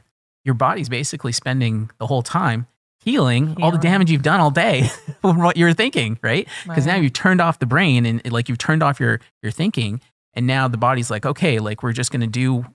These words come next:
Speaker 1: what we're supposed to do instead of doing what this guy was telling us,"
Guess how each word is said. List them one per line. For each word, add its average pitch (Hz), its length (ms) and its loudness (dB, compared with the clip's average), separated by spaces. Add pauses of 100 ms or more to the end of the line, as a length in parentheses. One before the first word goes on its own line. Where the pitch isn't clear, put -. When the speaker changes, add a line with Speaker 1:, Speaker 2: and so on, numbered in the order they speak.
Speaker 1:
what 117 140 -4
we're 120 100 -4
supposed - 480 0
to 120 80 -4
do 101 340 -12 (440)
instead 117 320 0
of 110 80 -6
doing 113 260 0
what 107 180 -4
this 123 140 -2
guy 101 160 -6
was 120 120 -10
telling - 280 -10
us," - 220 -10